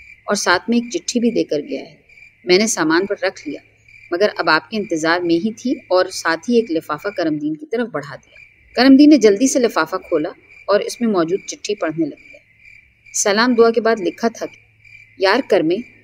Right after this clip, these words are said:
मैं तुझे एक आम सा बंदा समझता रहा, मगर तू तो बहुत बड़ा आदमी निकला, इतना बड़ा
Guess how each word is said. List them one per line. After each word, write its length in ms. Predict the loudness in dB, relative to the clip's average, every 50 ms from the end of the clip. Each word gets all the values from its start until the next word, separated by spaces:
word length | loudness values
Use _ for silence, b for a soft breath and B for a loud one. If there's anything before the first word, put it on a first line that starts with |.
| _ _ _ -8 -6
मैं 100 | -6 -2
तुझे 260 | -2 0 2 4 4
एक 120 | 4 4
आम 180 | 4 2 2 2
सा 140 | 2 -2 -2
बंदा 260 | 0 0 2 2 0
समझता 420 | 0 0 -4 -4 -4 -6 -10 -14
रहा, 200 | -16 -16 -16 -20 _ _ _ _ _ _ _ _ _ _ -6 -4
मगर 180 | 0 0 -2
तू 160 | -2 -2 -4
तो 140 | 0 0 0
बहुत 400 | 0 0 -8 -16 -12 -8 -6 -4
बड़ा 220 | 0 0 2 2 2
आदमी 280 | 0 -2 -4 -4 -4
निकला, 280 | -4 -4 -6 -8 -18 -18 -18 _ _ _ -20 -20 -20 -20 _ _ _ _ -14
इतना 320 | -14 -10 -4 0 2 4
बड़ा 340 | 4 4 2 2 0 -6 -10